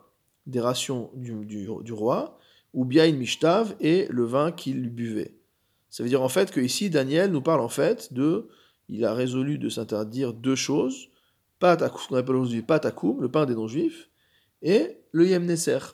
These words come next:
ou le stam yenam. Donc il a interdit à la fois le fait de consommer le pain des goïms, mais également le vin des goïms. Ou mahem hadvarim sam al libo. Qu'est-ce que ça veut dire si on dit qu'il a résolu,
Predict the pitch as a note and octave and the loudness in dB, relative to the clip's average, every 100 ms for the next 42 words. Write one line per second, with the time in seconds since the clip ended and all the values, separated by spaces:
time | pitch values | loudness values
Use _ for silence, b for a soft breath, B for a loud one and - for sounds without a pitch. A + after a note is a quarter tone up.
0 | - - C#3 B2+ D3 C#3 C3+ A2 G#2 B2 | -12 -6 -6 0 0 0 -2 -4 -6 -10
1 | A2+ C#3 C3 C#3 D3+ D3 C#3+ - D3+ D#3 | -6 -2 0 0 0 0 -2 -2 0 0
2 | D3+ D#3 D3+ C3 - b b b A#2 B2+ | 0 0 0 0 -6 b b b -6 0
3 | D#3 B2+ B2+ D3 - C#3 C3 A#2+ A2+ D3+ | 0 0 -4 -6 -4 -2 2 2 2 2
4 | B2+ - - _ _ _ _ _ _ B2+ | 0 -4 -14 _ _ _ _ _ _ -10
5 | A2+ A#2 A#2+ E3+ D#4 _ _ _ - B2 | -4 0 0 -2 -8 _ _ _ -6 -2
6 | A#2 C3 E3 G3+ D#3 D3+ D3 A#2 A2 G2 | 2 2 4 4 4 2 2 0 -2 -4
7 | - _ _ _ _ _ _ _ _ _ | -12 _ _ _ _ _ _ _ _ _
8 | _ _ _ _ _ _ _ _ - B2+ | _ _ _ _ _ _ _ _ -8 0
9 | G#3+ D4 A#3+ A3+ E3 C#3 C3+ C#3+ F3+ E3 | 2 4 4 4 4 6 4 4 2 2
10 | - D#3 C#3 A#2+ C3 B2+ - - _ _ | 2 4 4 2 2 0 0 -8 _ _
11 | _ _ _ _ _ _ _ _ F#3 F#3 | _ _ _ _ _ _ _ _ -2 2
12 | - E3+ D#3 E3+ D#3+ G#2 - - E3 D#3 | 4 6 4 4 2 0 -4 -2 -2 -2
13 | F#3 E3 C#3 C#3+ D3 C#3 D3 C#3+ G#2+ | 0 2 4 4 2 2 0 -2 -4